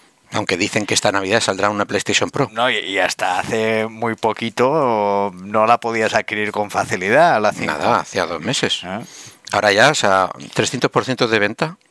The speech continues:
Speaker 1: cada mes
Speaker 2: Ujú.
Speaker 1: de, de la Play cinco. Faltas tú para que haga trescientos uno.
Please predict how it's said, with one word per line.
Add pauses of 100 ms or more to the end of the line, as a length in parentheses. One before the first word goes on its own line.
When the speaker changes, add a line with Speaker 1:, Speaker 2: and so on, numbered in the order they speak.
Speaker 1:
cada
mes (220)
Speaker 2:
Ujú. (340)
Speaker 1:
de, (140)
de
la
Play
cinco.
Faltas
tú
para
que
haga
trescientos
uno.